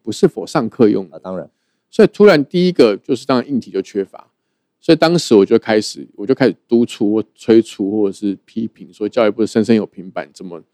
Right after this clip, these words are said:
Speaker 1: 只闻楼梯响，没看到平板下来。
Speaker 2: 哎，怎么那么慢，对不对？
Speaker 1: 对。
Speaker 2: 嗯。
Speaker 1: 然后好，平板下来之后，平板下来之后呢，发现整个教学，刚刚这个连老师讲了，教学的方法跟机制出了问题。
Speaker 2: 是。
Speaker 1: 最基础的就是老师跟家长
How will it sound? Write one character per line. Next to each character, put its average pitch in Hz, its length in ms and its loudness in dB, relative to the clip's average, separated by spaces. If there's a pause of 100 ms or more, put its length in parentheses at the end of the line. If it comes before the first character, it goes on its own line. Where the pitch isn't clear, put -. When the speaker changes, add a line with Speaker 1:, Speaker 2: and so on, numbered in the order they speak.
(200)
Speaker 1:
只 - 140 -6
闻 104 160 2
楼 110 160 4
梯 110 160 -4
响， - 240 -8 (200)
没 101 120 -16
看 120 140 -12
到 113 100 -6
平 71 160 -20
板 80 80 -14
下 87 80 -6
来。 95 60 -6
Speaker 2:
哎， 90 40 -6
怎 85 60 -8
么 - 0 -
那 92 80 -6
么 85 80 -8
慢， 76 80 -14
对 73 80 -14
不 71 80 -12
对？ 71 140 -12 (280)
Speaker 1:
对。 113 260 4 (100)
Speaker 2:
嗯。 64 80 -20 (240)
Speaker 1:
然 123 120 0
后 139 60 2
好， 110 180 0
平 120 280 -2
板 120 120 2
下 120 140 0
来 104 140 4
之 107 100 0
后， 104 60 4
平 135 120 -2
板 131 160 2
下 131 140 2
来 117 80 4
之 107 80 -2
后 120 160 -2
呢， 110 100 -6
发 127 300 0
现 113 400 2
整 107 140 -8
个 101 100 -6
教 127 180 2
学， 127 140 -6
刚 120 160 -4
刚 123 320 -2
这 117 80 -4
个 113 80 4
连 101 100 -2
老 92 140 -4
师 - 160 -16
讲 76 160 -12
了， - 100 -20
教 123 160 -4
学 117 80 -6
的 104 80 -8
方 135 320 -6
法 78 320 -8
跟 104 160 -10
机 104 200 -6
制 101 160 -14
出 104 140 -6
了 95 60 0
问 92 240 -2
题。 - 140 -20 (100)
Speaker 2:
是。 - 220 -12 (460)
Speaker 1:
最 160 120 8
基 139 200 4
础 - 140 2
的 - 40 2
就 113 60 2
是 117 60 4
老 98 200 0
师 - 320 2
跟 117 260 2
家 104 220 0
长 95 160 -10